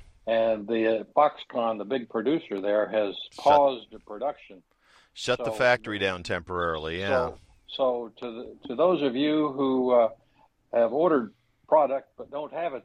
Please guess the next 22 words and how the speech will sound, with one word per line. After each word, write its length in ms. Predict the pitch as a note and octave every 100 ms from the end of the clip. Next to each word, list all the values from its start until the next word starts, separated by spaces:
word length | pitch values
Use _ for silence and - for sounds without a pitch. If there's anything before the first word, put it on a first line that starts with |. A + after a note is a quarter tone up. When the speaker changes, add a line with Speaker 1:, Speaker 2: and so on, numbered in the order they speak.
| -
Speaker 1:
yet, 240 | A#2 A2+ _
you 120 | A#2+
may, 340 | B2 D#3 D3+ C3+
uh, 220 | B2+ A#2+ _ _ _
you 120 | A#2+
may 220 | B2+ C#3
end 160 | C#3+ B2+
up 100 | B2
having 320 | D3 C3 B2
a 100 | A#2
delay. 560 | A2 A2+ C3+ C#3 F#2 - _ _ -
Speaker 2:
Yeah. 240 | F2 D2+
Speaker 1:
Because 260 | C#2 - G#2
this 180 | C#3+ -
is 140 | B2 -
kind 160 | D3+
of 100 | B2
a 80 | G#2
surprise. 640 | - - C#3 D3+ G#2+ F#2+
You 80 | G#2+
know, 80 | A2
everything 520 | B2 C3 A#2+ C3 A#2+